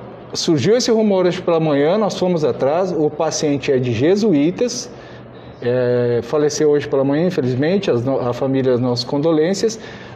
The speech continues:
mas ele só estava internado em Toledo, ele não contraiu a doença em Toledo.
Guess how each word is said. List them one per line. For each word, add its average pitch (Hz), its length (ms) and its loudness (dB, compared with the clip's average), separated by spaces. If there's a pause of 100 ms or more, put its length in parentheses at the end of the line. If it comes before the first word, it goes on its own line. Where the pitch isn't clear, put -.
mas 156 240 0
ele 190 180 4
só 202 220 0
estava 226 640 0
internado 156 500 0
em 160 80 0
Toledo, 117 360 0
ele 131 160 2
não 156 260 2
contraiu 202 680 2
a 185 40 2
doença 165 320 0
em 190 40 -2
Toledo. 156 360 0